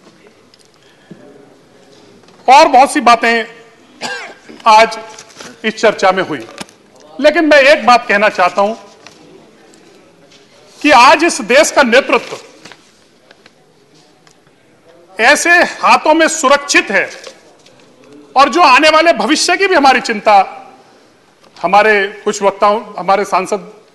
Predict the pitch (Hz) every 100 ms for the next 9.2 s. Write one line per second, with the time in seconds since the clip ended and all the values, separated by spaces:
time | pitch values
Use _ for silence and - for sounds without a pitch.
0 | _ 196 180 208 202 202 202 240 - _
1 | _ _ - - _ - 254 262 269 320
2 | 330 226 208 202 190 165 - 120 - _
3 | _ _ _ _ _ _ _ _ _ _
4 | _ _ _ _ _ 311 294 339 320 -
5 | 302 381 277 247 285 320 220 120 - -
6 | _ _ _ _ _ - _ _ _ _
7 | _ _ _ _ _ _ _ _ _ 170
8 | 156 254 311 349 339 214 233 269 339 311
9 | 185